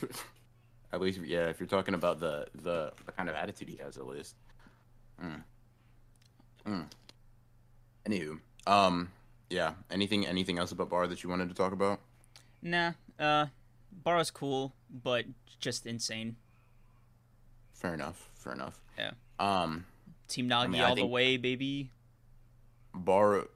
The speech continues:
Speaker 1: listen, Nagi ain't get a hat trick. I'll say that. Why am I saying this? I like Nagi more,
Speaker 2: Yeah,
Speaker 1: but
Speaker 2: what the fuck are you
Speaker 1: I don't
Speaker 2: doing,
Speaker 1: know. I
Speaker 2: dude?
Speaker 1: just gotta, I just gotta oppose you, bro,
Speaker 2: <laughs>
Speaker 1: at every turn. It just has to happen. Um,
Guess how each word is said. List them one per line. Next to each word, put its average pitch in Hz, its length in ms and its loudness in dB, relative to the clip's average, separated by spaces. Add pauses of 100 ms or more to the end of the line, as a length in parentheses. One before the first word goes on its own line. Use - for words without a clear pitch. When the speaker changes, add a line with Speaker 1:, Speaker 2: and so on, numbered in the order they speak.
Speaker 1:
listen, 80 500 -6 (100)
Nagi 85 340 -2
ain't 82 120 -6
get 78 100 -4
a 82 60 -2
hat 82 160 -4
trick. 78 320 -8 (640)
I'll 90 120 -10
say 80 160 -8
that. 80 300 -8 (300)
Why 120 100 -4
am 156 100 -4
I - 20 -6
saying 98 240 -6
this? 69 160 -10
I 92 60 -4
like 107 180 -4
Nagi 92 280 -4
more, 71 220 -8
Speaker 2:
Yeah, 135 280 -2
Speaker 1:
but - 80 -2
Speaker 2:
what 120 140 -8
the - 60 -18
fuck 190 200 -14
are - 20 -18
you 135 200 -8
Speaker 1:
I 113 100 -2
don't - 20 2
Speaker 2:
doing, 87 120 2
Speaker 1:
know. 85 80 4
I 82 60 4
Speaker 2:
dude? 82 80 2
Speaker 1:
just - 140 -8
gotta, 87 240 2
I 90 80 0
just 95 140 -4
gotta 95 140 6
oppose 85 380 0
you, 73 120 -6
bro, 76 140 -4
Speaker 2:
<laughs> 147 220 -2
Speaker 1:
at 85 100 -6
every 85 220 -6
turn. 80 320 -14 (420)
It - 100 -14
just 87 120 -10
has 80 200 -4
to 82 100 -6
happen. 80 380 -8 (580)
Um, 87 420 4